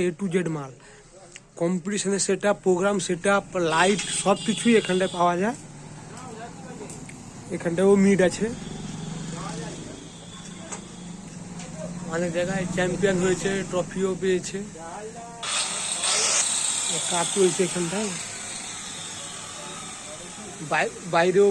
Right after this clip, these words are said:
প্রোগ্রামে সেটা পড়ে আছে, দেখো সব রাখা আছে এখানটায় প্রোগ্রাম সেটা। আর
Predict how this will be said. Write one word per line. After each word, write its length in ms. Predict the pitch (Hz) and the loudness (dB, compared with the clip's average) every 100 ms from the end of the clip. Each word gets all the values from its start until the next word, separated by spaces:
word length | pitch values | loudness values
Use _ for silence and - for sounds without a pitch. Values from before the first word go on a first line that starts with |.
| - | 4
প্রোগ্রামে 360 | 202 185 190 185 | 2 4 0 -2
সেটা 180 | 185 190 190 208 - | 0 2 0 -2 -4
পড়ে 180 | 196 196 | 0 0
আছে, 140 | 190 196 196 | 2 0 0
দেখো 180 | 170 233 - - - - - - - - - | -4 -8 -10 -12 -12 -14 -14 -14 -14 -14 -10
সব 140 | 175 175 | -6 -2
রাখা 160 | 170 185 180 | 0 0 -2
আছে 120 | - 185 | -2 -2
এখানটায় 360 | 185 180 208 262 - - - - 339 339 - - - 190 180 - 196 196 202 196 196 - | 0 -2 -2 -6 -14 -14 -14 -12 -12 -12 -12 -12 -12 -10 -8 -8 -8 -8 -8 -6 -6 -6
প্রোগ্রাম 300 | - 175 185 185 | -2 0 0 0
সেটা। 200 | 175 175 233 - - - - - - - - - 170 | -2 -2 -4 -6 -10 -12 -12 -12 -10 -10 -10 -8 -4
আর 120 | 180 | -4